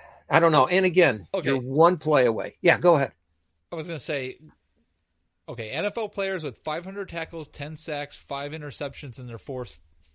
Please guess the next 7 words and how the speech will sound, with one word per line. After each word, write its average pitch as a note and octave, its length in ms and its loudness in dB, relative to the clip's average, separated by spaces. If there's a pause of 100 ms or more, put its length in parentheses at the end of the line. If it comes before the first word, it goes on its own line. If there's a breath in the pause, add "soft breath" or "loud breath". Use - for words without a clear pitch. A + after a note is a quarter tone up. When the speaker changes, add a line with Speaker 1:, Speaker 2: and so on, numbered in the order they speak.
(200)
Speaker 2:
first F#3 360 -10
four D#3+ 300 -6
seasons. B2+ 560 -10
Mo A#2+ 280 -6
Lewis, F3+ 500 -6
Ray C#3 260 -6
Lewis, C3+ 640 -8